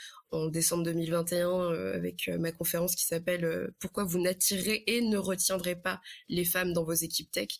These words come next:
Là, ça a été, euh, un, un pied d'entrée, euh, phénoménal, puisque cette, euh, conférence a été jouée, euh, partout en France, aussi en Europe. Euh, j'ai, j'ai pu la faire en français et en anglais. Euh, donc c'est un tout autre, euh, moyen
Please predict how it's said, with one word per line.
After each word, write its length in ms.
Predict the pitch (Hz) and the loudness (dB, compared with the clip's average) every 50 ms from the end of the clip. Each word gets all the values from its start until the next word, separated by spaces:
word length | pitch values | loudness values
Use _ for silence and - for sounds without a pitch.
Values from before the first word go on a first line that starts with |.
| - - - - - - - | -12 -14 -14 -14 -16 -6 -2
Là, 140 | - 165 170 | 0 2 2
ça 140 | - 175 | 2 2
a 20 | 180 | 0
été, 340 | 180 - - - 175 175 175 | -4 -4 -4 -2 0 0 2
euh, 300 | 170 180 - - - - | 0 0 -2 -4 -6 -4
un, 240 | - - 170 185 - - | -4 -2 -2 -2 -2 -2
un 140 | - 170 160 | -2 -2 0
pied 340 | 156 - - - - 208 208 | 2 2 2 2 2 2 2
d'entrée, 560 | 180 185 180 185 - - - 208 202 196 196 | 2 2 2 2 2 2 2 2 2 2 4
euh, 400 | 180 165 165 175 180 - - 180 | 4 2 2 0 0 -2 -2 -2
phénoménal, 680 | 175 - - 196 190 185 180 180 175 175 180 175 185 202 | -2 0 0 0 0 2 2 2 2 2 2 2 2 2
puisque 240 | 214 202 - - - | 2 0 -2 0 0
cette, 320 | - - 165 165 - - | 0 0 -2 -2 -4 -4
euh, 100 | 165 160 | -4 -4
conférence 500 | 160 - 175 170 - 180 170 185 196 - | -2 -2 -2 0 2 2 2 4 4 2
a 60 | - 170 | 2 0
été 220 | 160 - - 160 | -4 -4 -2 -2
jouée, 320 | 160 175 175 180 180 180 | 0 0 0 0 0 -2
euh, 200 | 175 175 - 190 - - - - - - _ _ | -2 -4 -4 -8 -10 -14 -20 -20 -20 -20 _ _
partout 360 | - 160 - - - 190 196 | -2 -2 0 0 0 2 2
en 80 | 190 180 | 2 2
France, 480 | 185 - - 196 196 208 208 - - | 2 0 0 0 2 2 2 2 0
aussi 260 | 180 175 170 - - 190 | 2 2 2 4 4 4
en 140 | 185 175 | 4 4
Europe. 420 | 170 170 165 165 175 185 185 185 - - | 4 2 2 2 2 0 0 -2 -6 -6
Euh, 180 | 180 175 180 175 | -4 -4 -4 -4
j'ai, 200 | - 208 208 - - | -4 -4 -4 -2 0
j'ai 180 | 175 175 175 170 | 0 0 0 0
pu 120 | 170 - | -2 -2
la 160 | 185 175 175 | 0 0 0
faire 240 | 175 175 190 190 180 | 0 0 0 0 0
en 60 | 175 | 0
français 420 | 170 170 - 175 165 - 180 175 175 - | -2 -2 0 0 0 0 0 -2 -2 -4
et 120 | 175 - - | -6 -4 0
en 180 | 175 175 170 | 0 2 2
anglais. 380 | 170 170 165 165 170 175 170 - _ - - - - - - _ _ - | 2 0 0 0 -2 -2 -4 -6 _ -16 -16 -16 -16 -16 -18 _ _ -6
Euh, 280 | 175 165 165 165 170 | -4 -4 -2 -2 -4
donc 200 | 165 156 160 156 | -4 -4 0 0
c'est 300 | - - - 160 160 - | 0 2 0 -2 0 0
un 100 | 170 170 | 0 2
tout 300 | 170 170 226 226 214 - | 2 0 -2 0 0 0
autre, 280 | 226 214 - - - - | 0 0 0 0 0 0
euh, 200 | 180 175 170 170 | 2 2 2 2
moyen 540 | 175 180 190 196 202 202 202 202 208 226 | 2 2 2 2 2 2 2 0 0 -2